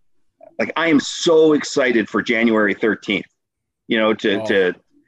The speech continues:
Speaker 1: to, to watch Montreal play Toronto. And, and I, I'm, I was so excited for,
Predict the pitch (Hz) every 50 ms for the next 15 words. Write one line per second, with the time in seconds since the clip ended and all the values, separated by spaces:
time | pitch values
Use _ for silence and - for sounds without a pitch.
0 | _ _ _ _ - 120 107 98 - 127 107 113 127 127 127 123 - - - -
1 | - - 113 113 120 139 139 - - 131 120 120 120 117 113 - - 127 113 113
2 | 110 - - 123 117 113 110 110 110 107 104 107 107 107 104 98 92 82 - -
3 | - - - _ _ 110 104 98 95 95 98 98 - 104 113 113 - 120 120 120
4 | - - - - - 120 123 117 - - 170 165 170 160 143 - - - 143 139
5 | 151 139 131 117 104 98 - - 123 117 110 107 104 104 98